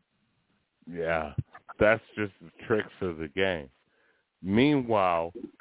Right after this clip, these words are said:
while you're doing that YouTube thing, you can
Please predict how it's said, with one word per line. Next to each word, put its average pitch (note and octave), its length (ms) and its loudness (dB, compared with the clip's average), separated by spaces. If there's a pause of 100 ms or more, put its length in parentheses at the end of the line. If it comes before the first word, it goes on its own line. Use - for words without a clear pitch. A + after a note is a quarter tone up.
(160)
while F#2+ 260 2
you're G2 180 -4
doing G#2 420 2
that F2 220 0
YouTube A#2 560 -4
thing, C#3 440 2 (1400)
you D2+ 140 -12
can C#2+ 160 -6